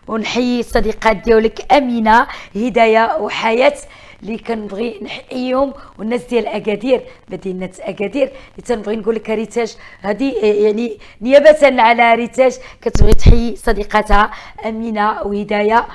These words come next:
و-، وحياة. وما نساوش الميمة ديالك حنينة، آه، سعيدة اللي كنبغي لك الصحة والسلام-، السلامة. ماما تريتاج كنقول لها بالصحة والسلامة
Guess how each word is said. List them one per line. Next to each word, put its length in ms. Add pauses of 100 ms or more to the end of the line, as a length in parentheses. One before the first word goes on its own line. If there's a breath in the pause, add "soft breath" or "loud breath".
(300 loud breath)
و-، 440
وحياة. 460 (380 loud breath)
وما 220
نساوش 480
الميمة 580
ديالك 300 (280)
حنينة، 440 (380 loud breath)
آه، 360
سعيدة 720 (260 loud breath)
اللي 140
كنبغي 440
لك 160
الصحة 380
والسلام-، 540
السلامة. 580 (280 loud breath)
ماما 300
تريتاج 540
كنقول 320
لها 100
بالصحة 300
والسلامة 520